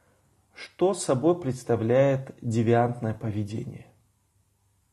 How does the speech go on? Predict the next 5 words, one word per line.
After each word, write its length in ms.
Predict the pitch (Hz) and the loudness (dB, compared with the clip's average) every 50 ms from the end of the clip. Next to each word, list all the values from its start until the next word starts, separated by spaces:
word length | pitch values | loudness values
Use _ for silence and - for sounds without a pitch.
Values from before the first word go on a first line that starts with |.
| _ _ _ _ _ _ _ _ _ _ _ _ _ _ _ _ _ _ _ _ _ _ _ _ _ _ _ _ | _ _ _ _ _ _ _ _ _ _ _ _ _ _ _ _ _ _ _ _ _ _ _ _ _ _ _ _
Второй 380 | _ _ - 139 143 156 151 139 | _ _ -2 2 4 4 4 4
вопрос. 640 | 131 131 131 - 123 120 113 - - - - _ _ _ _ _ _ _ _ _ _ _ _ _ _ _ _ _ _ _ _ _ _ _ _ _ _ _ _ _ _ _ _ _ _ _ _ _ _ _ _ _ _ | 2 0 -2 -4 -6 -6 -6 -8 -12 -20 -20 _ _ _ _ _ _ _ _ _ _ _ _ _ _ _ _ _ _ _ _ _ _ _ _ _ _ _ _ _ _ _ _ _ _ _ _ _ _ _ _ _ _
Каковы 760 | - - 139 - 175 170 180 196 202 185 170 - - - - _ | -8 -8 -2 0 2 2 4 4 2 2 0 -2 -6 -14 -18 _
типы 380 | - - 196 175 - - 117 | -8 -6 -6 -4 -2 -2 -2
девиации? 840 | 104 95 104 104 98 104 98 107 120 135 - - - - 135 135 131 | 0 0 -2 -4 -2 -2 -4 -4 -6 -8 -12 -14 -14 -14 -14 -16 -16